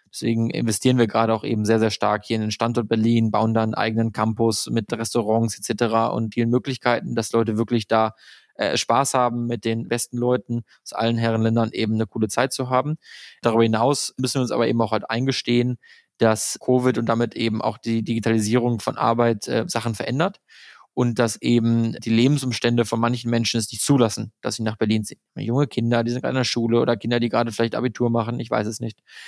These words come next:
Und da wäre es ja töricht von uns zu meinen, dass wir auf diese Talente verzichten können. Und deswegen haben wir heute quasi drei Offices. Wir haben Berlin, wir haben, äh, Stockholm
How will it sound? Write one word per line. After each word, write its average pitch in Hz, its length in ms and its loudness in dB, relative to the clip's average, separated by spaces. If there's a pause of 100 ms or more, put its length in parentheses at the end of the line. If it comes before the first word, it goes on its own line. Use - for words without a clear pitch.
(180)
Und 117 360 0
da 117 160 4
wäre 127 180 4
es 113 140 0
ja 117 400 2
töricht 147 420 0
von - 140 -8
uns 117 260 -2
zu - 140 -6
meinen, 117 480 0 (280)
dass 113 140 0
wir 117 60 2
auf 107 80 0
diese 117 180 2
Talente 113 380 2
verzichten 117 480 -2
können. 110 280 -6 (460)
Und 113 80 -2
deswegen 117 340 2
haben 117 220 2
wir 120 300 2
heute 127 260 2
quasi 117 320 0
drei 113 300 -2
Offices. 110 600 -6
Wir 110 220 -6
haben 110 240 0
Berlin, 131 400 0 (400)
wir 113 240 -2
haben, 107 240 0
äh, - 80 -6
Stockholm 139 560 0